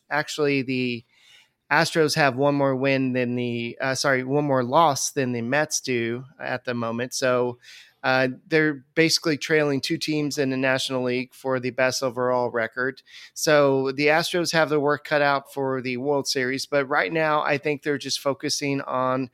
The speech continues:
the American League, what they can fo-, uh, what they can handle right now. But the Yankees, they're, they're free falling. Uh, they're just not playing great baseball. They're two and eight in their last, uh, ten game. The Astros are seven and three, and it's just a total different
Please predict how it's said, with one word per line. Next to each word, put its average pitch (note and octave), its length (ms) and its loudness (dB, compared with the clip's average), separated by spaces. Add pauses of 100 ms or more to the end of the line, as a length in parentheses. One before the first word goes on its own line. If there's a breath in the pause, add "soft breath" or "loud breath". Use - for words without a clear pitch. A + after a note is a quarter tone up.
(300 loud breath)
the C3+ 120 0
American C3 480 2
League, B2+ 300 -2
what C3+ 240 0
they C3 100 2
can B2 220 -8
fo-, B2+ 340 -2
uh, B2+ 160 -2
what B2+ 220 -4
they C3 100 -2
can B2+ 220 -8
handle A#2+ 360 -4
right A#2 220 -2
now. A2+ 280 0 (420 loud breath)
But D3 180 6
the D3 100 4
Yankees, F3 680 4
they're, E3+ 280 2
they're F3+ 140 0
free C#3 240 -2
falling. A#2+ 560 -2
Uh, B2+ 140 -2
they're C3 160 -2
just C#3+ 240 -6
not C3 320 0
playing C3 220 -2
great B2 220 -4
baseball. B2+ 380 -2
They're B2+ 140 -4
two D3+ 220 -2
and C3+ 80 0
eight C3 200 -2
in C3 140 -4
their B2 120 -2
last, A#2+ 520 -4
uh, B2 200 -4
ten C3 220 -6
game. B2 360 -4
The A#2+ 180 -8
Astros B2 560 -2
are A#2+ 100 -4
seven B2+ 400 -4
and A#2 160 -8
three, A#2 320 -6 (420 loud breath)
and D3 200 2
it's D#3+ 160 2
just G#3 160 2
a E3+ 100 2
total F3 380 0
different D3 500 -2